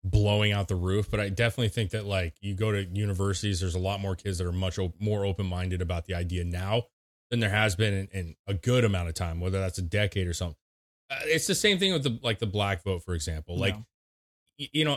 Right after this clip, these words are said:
Speaker 1: Trump is not gonna get probably fifty percent of the black vote.
Speaker 2: Mm.
Speaker 1: Well, hold on, uh, maybe.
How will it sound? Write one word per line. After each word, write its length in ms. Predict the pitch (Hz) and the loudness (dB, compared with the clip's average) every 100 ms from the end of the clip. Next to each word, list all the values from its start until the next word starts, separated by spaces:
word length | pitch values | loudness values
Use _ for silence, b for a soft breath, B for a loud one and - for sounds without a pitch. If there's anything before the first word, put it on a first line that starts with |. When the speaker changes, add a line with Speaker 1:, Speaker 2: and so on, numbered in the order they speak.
| - | -2
Speaker 1:
Trump 380 | - 165 175 180 | -2 2 2 2
is 120 | 139 | 0
not 280 | 117 120 120 | 2 0 0
gonna 180 | 123 117 | 2 2
get 280 | 104 110 - | 2 -2 0
probably 220 | 110 104 | 0 0
fifty 280 | - 101 - | -2 -4 -4
percent 340 | 87 87 87 69 _ - | -8 -6 -6 -10 _ -4
of 80 | 98 | -2
the 60 | |
black 220 | 95 104 92 | 2 2 2
vote. 220 | - - | 0 -2
Speaker 2:
Mm. 200 | 262 254 | -2 -2
Speaker 1:
Well, 80 | 254 | 0
hold 140 | 190 233 | 0 0
on, 120 | 214 | 0
uh, 40 | 156 | 2
maybe. 360 | 165 107 - | 2 2 -2